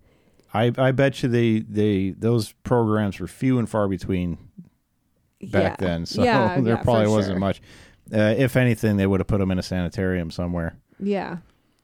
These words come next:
Speaker 1: Even though those were kind of on the
Speaker 2: I think
Speaker 1: decline,
Speaker 2: they closed
Speaker 1: but
Speaker 2: around, like, the sixties or
Speaker 1: yeah,
Speaker 2: something,
Speaker 1: they
Speaker 2: right?
Speaker 1: did start. There are still a few around, but, you know, nothing
Speaker 2: Ugh.
Speaker 1: like it used to be. But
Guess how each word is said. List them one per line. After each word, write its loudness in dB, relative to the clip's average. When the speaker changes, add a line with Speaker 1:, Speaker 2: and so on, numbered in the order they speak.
Speaker 1:
Even 2
though 2
those 0
were -4
kind -2
of -2
on -2
the -2
Speaker 2:
I -4
think -4
Speaker 1:
decline, -2
Speaker 2:
they -4
closed 0
Speaker 1:
but -6
Speaker 2:
around, -6
like, -12
the -6
sixties -10
or -8
Speaker 1:
yeah, 2
Speaker 2:
something, 2
Speaker 1:
they 2
Speaker 2:
right? 0
Speaker 1:
did 0
start. 0
There 2
are 2
still 0
a -2
few 0
around, -2
but, -6
you -4
know, -4
nothing -6
Speaker 2:
Ugh. 0
Speaker 1:
like -6
it -10
used 0
to -6
be. -4
But -8